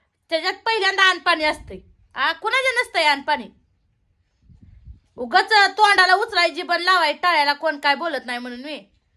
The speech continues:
आ? डायरेक्ट दि-, दिरांत्र असं म्हणायचं म्हणल्या कसं व्हायचं?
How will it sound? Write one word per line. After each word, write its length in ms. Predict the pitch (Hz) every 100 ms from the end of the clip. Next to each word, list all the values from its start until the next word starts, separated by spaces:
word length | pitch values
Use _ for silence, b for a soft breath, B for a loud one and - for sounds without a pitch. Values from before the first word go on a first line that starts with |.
| _ _
आ? 200 | 240 277 294 _ _ _ _ _ _ _ -
डायरेक्ट 560 | 240 403 403 466 480 494 403
दि-, 300 | 415 381 370
दिरांत्र 420 | 370 381 381 381
असं 280 | 339 339 339
म्हणायचं 420 | 339 311 285 302
म्हणल्या 360 | 311 254 269 294
कसं 280 | 302 311
व्हायचं? 280 | 254 202 185